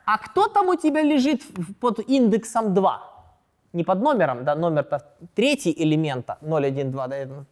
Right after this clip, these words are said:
третий элемент – но, э, часто информатики говорят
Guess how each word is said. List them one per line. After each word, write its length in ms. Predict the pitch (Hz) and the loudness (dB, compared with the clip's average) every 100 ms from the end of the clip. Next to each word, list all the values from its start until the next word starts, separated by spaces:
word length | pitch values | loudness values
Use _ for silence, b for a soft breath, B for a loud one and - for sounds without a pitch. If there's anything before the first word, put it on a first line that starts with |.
| _ - | _ 0
третий 400 | 196 175 151 143 | 4 4 0 -4
элемент – 440 | 165 170 226 302 - b b b b b | 0 2 2 0 -6 b b b b b
но, 580 | 170 226 214 190 - 180 | 2 4 2 0 -8 -12
э, 160 | 170 165 | -10 -4
часто 380 | 247 240 - | -2 -2 0
информатики 600 | 190 202 208 220 202 - | 0 2 0 0 -2 -10
говорят 520 | 170 175 202 214 165 | -2 2 4 4 0